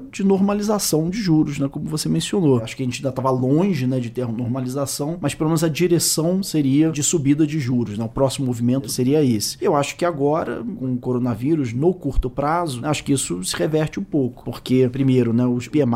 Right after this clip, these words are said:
Is, né, que eu mencionei, né, esses indicadores antecedentes aí da atividade industrial que tão melhorando, eles são meio notícia passada. Eles não pegaram o efeito do coronavírus, né? Seja porque essas economias na Europa não foram diretamente afetadas, né, então tem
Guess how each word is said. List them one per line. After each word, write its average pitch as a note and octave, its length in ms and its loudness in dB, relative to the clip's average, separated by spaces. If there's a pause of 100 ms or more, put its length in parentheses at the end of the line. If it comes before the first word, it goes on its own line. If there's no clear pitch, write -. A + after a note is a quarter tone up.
(220)
Is, G#2 120 -2
né, A#2 120 -2
que A2 100 -10
eu A2 60 -6
mencionei, A2+ 560 -2
né, A2+ 200 -4
esses G#2+ 220 -8
indicadores A2+ 500 -4
antecedentes A#2 840 -4
aí A2+ 200 -2
da A#2+ 140 -2
atividade A#2 500 0
industrial A2+ 640 2
que - 120 -12
tão B2 120 0
melhorando, A#2+ 600 2
eles A#2+ 120 -2
são F3+ 140 -4
meio E3+ 240 0
notícia G3 360 -4
passada. D#3 600 0
Eles A2+ 140 -6
não A#2+ 360 -2
pegaram D3+ 500 -2
o E3+ 60 2
efeito E3 440 0
do C3 100 -6
coronavírus, A#2+ 800 -4
né? - 60 -20
Seja C#3 240 2
porque D3 340 -2
essas B2 280 -2
economias B2+ 580 0
na B2+ 80 -2
Europa A#2 340 -2
não B2 100 -2
foram C3 240 -2
diretamente B2 760 0
afetadas, B2+ 680 -4
né, A#2 100 -2
então A#2 260 -4
tem B2 340 2